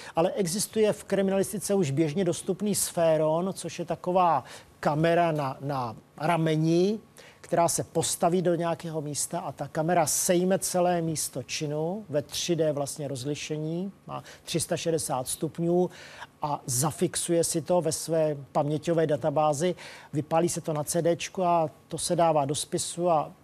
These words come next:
já jsem několikrát měl případy, kdy jsem si to C Dčko mohl otevřít a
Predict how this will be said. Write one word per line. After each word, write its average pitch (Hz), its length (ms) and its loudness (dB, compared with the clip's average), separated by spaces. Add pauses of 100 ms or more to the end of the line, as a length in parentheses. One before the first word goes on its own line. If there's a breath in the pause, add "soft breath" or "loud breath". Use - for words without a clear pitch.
(240)
já 151 140 -4
jsem 160 200 0
několikrát 156 540 2
měl 160 140 2
případy, 160 440 0
kdy 139 140 -4
jsem 151 200 -4
si 147 160 -4
to 156 120 -2
C 151 200 -2 (140)
Dčko - 240 -6
mohl 151 220 -2
otevřít 156 560 -2
a 156 120 2